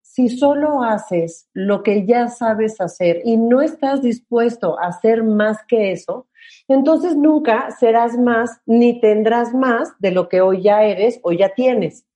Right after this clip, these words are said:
¿Qué quiere decir? Ese es el siguiente tema de la disciplina. La disciplina te hace hacer cosas extraordinarias. La realidad es que la constancia en la ejecución de algo te lleva a volverte ex-,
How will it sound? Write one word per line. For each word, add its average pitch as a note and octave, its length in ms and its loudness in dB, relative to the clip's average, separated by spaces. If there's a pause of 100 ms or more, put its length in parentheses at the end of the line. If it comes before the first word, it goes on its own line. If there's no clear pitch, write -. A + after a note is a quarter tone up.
(720)
¿Qué D4+ 140 2
quiere D#4+ 240 2
decir? G#3 480 -2
Ese A#3+ 240 0
es C#4 80 -4
el A#3+ 80 0
siguiente G3+ 500 -2
tema G3 560 -6
de G3 220 0
la F#3+ 160 0
disciplina. E3 760 -6 (300)
La A3+ 160 4
disciplina B3+ 800 -2
te G#3+ 240 0
hace A3+ 500 0
hacer F#3+ 640 -2 (120)
cosas A3+ 580 0
extraordinarias. F3+ 1400 -4 (600)
La A3+ 200 2
realidad C4 640 0
es C4 180 2
que B3 120 -2
la G#3+ 180 0
constancia D4 600 -2
en A3 160 0
la G#3 60 2
ejecución G#3+ 600 -2
de A#3 100 2
algo G#3+ 340 0
te G#3+ 220 0
lleva B3 260 0
a B3 40 -2
volverte G#3+ 600 0
ex-, - 200 -10